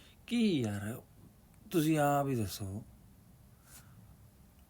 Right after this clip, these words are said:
ਆਪਣੇ ਬੱਚੇ, ਹਲੇ ਮੇਰੇ ਕੋਲ ਬੱਚਾ ਨਹੀਂ ਹੈਗਾ, ਠੀਕ ਹੈ? ਪਰ ਮੈਨੂੰ ਇਹ ਸੋਚ ਖਾਂਦੀ ਹੈ ਵੀ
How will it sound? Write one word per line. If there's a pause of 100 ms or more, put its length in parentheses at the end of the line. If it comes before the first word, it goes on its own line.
(140)
ਆਪਣੇ
ਬੱਚੇ, (2000)
ਹਲੇ
ਮੇਰੇ
ਕੋਲ
ਬੱਚਾ
ਨਹੀਂ
ਹੈਗਾ,
ਠੀਕ
ਹੈ? (1120)
ਪਰ
ਮੈਨੂੰ
ਇਹ
ਸੋਚ
ਖਾਂਦੀ
ਹੈ
ਵੀ